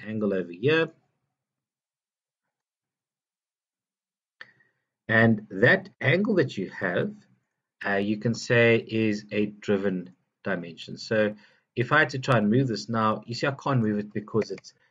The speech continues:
um, you know, this is a dimension which now,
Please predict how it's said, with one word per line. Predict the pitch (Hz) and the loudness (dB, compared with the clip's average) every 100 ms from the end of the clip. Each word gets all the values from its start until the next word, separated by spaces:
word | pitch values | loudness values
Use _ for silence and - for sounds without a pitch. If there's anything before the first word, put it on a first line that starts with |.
| _ _ | _ _
um, | 92 90 90 90 | -16 -14 -12 -12
you | 95 | -8
know, | 92 | -8
this | 92 110 113 | -6 -8 -8
is | 101 87 - - _ | -12 -12 -20 -20 _
a | 98 | -8
dimension | 104 127 123 101 | 2 4 4 -2
which | 98 - | -6 -10
now, | 98 92 90 | -10 -8 -8